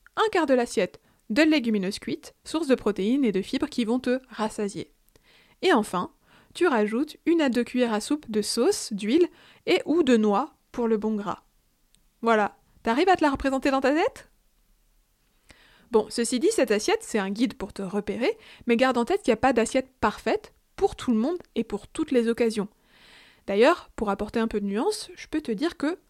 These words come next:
les légumes, par exemple, c'est à volonté, donc tu peux en manger plus. Et les quantités de céréales et légumineuses, tu vas les adapter selon tes besoins. Si tu fais beaucoup de sport, si tu es en pleine croissance, si tu allaites, par exemple, ben, tu vas avoir besoin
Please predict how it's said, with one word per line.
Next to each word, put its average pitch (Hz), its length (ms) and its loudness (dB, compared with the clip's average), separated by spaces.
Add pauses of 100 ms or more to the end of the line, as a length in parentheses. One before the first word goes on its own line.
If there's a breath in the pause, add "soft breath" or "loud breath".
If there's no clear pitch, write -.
(240)
les 214 140 -2
légumes, 202 380 -4
par 202 140 -6
exemple, 233 440 -6
c'est - 180 -10
à 190 60 -4
volonté, 240 480 -2 (100)
donc 202 160 -4
tu 214 140 -10
peux 285 160 -4
en 302 80 0
manger 262 240 -2
plus. - 420 -10 (720 soft breath)
Et 302 80 2
les 349 100 2
quantités 285 360 -2
de 254 40 -8
céréales 247 380 0
et 220 80 4
légumineuses, 214 500 -2
tu 233 120 -6
vas 254 100 0
les 254 160 0
adapter 208 380 -2
selon 233 260 -4
tes 233 140 -2
besoins. 214 420 -4 (480 soft breath)
Si 208 100 -12
tu 202 140 -12
fais 196 140 -6
beaucoup 302 280 0
de - 60 -6
sport, 254 500 0
si 214 140 -8
tu 202 140 -8
es - 20 -2
en 180 80 -4
pleine 233 220 0
croissance, 233 580 -4
si 214 160 -10
tu - 220 -16
allaites, 226 380 0
par 170 180 -8
exemple, 220 280 -6
ben, 196 140 -2 (400 loud breath)
tu 208 140 -10
vas 202 100 -4
avoir 196 220 -6
besoin 214 360 -4